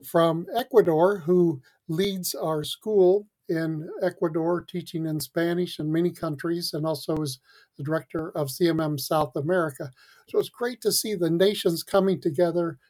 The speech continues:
sharing, imparting, loving the Lord, worshiping the Lord, and loving each other as we prepare for this great harvest that has already begun, and equipping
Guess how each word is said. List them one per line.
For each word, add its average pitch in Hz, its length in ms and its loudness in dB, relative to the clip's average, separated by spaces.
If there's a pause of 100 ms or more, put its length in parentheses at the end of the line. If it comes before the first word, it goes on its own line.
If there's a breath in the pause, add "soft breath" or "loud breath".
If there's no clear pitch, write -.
(120)
sharing, 170 480 0
imparting, 160 720 -2 (220)
loving 185 360 4
the 180 80 6
Lord, 165 600 2
worshiping 180 560 0
the 170 100 -2
Lord, 156 460 -2 (460 soft breath)
and 151 240 -2
loving 170 440 2
each 185 280 -4
other 156 400 4 (260 soft breath)
as 160 160 -2
we 160 120 -2
prepare 202 420 2
for 180 160 -4
this 147 260 -4
great 208 360 2
harvest 185 500 2
that 156 120 0
has 151 200 -4
already 170 400 -2
begun, 165 560 -2 (420 soft breath)
and 160 340 -2 (280)
equipping 196 640 0